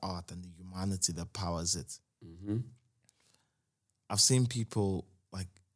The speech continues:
Speaker 1: go through, like, really personal things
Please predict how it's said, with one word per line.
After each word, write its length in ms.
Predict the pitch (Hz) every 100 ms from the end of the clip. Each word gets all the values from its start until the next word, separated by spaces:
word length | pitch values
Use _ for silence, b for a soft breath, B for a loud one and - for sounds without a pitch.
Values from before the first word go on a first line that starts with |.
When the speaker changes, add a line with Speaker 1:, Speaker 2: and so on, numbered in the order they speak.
| _ _ _ _ _ _ _ _ _ b b 104
Speaker 1:
go 180 | 120 120
through, 240 | 120 110
like, 240 | 98 92 - - _ _ 98 95 95 101
really 320 | 104 104 101
personal 680 | 95 101 95 - 95 95 90
things 580 | - 85 90 135 160